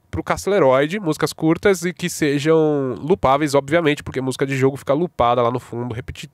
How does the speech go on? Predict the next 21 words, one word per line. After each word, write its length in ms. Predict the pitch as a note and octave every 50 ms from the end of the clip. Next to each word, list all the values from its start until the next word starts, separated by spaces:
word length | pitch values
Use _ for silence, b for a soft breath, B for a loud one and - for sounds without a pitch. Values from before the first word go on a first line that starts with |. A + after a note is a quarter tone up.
| _ -
repetindo, 640 | - - C3+ - D#3+ - - E3 D#3+ C#3 G#2+ G2 G2+
né? 160 | A#2 D3 D#3 b b b b b b b
E 60 | A#2+
esse 160 | B2 - -
loop 480 | C3+ C3+ C#3 - F3 E3+ D#3+ C3 A2+ F2 -
geralmente 480 | A#2 A#2 C#3+ D#3+ D#3+ C3+ B2+ B2+ - -
tem 100 | D3+ D3
que 80 | -
ser, 340 | - - - C3 C3+ C3 B2+ b b b b b b b b b b b
ah, 300 | - C3+ B2+ B2 B2 B2
discreto. 760 | B2 C3 E3 - - - - B2 A#2 A2 F#2 - _ - F#2+ - _ _ _ _ _ _
Nessa 340 | - A#2 B2 C#3 - - -
área 300 | C3+ C3 C3 C#3 C#3+ D#3 D#3 D3
eu 80 | C#3+ D3
não 120 | D3+ D3+
tenho 260 | C#3 - D3 C#3+ C3+
ainda 420 | C3 C#3 D#3 E3 D3+ D3 B2+ A2 G2+
total 320 | - B2 B2 - C3 D3
domínio. 420 | D3 D#3+ D#3 C3+ A2 G2 F#2+ G2 A2+ _ _
Mas 220 | _ B2 C#3+ D3+ D#3+
enfim, 320 | G#3 G3 - - G#2+ F2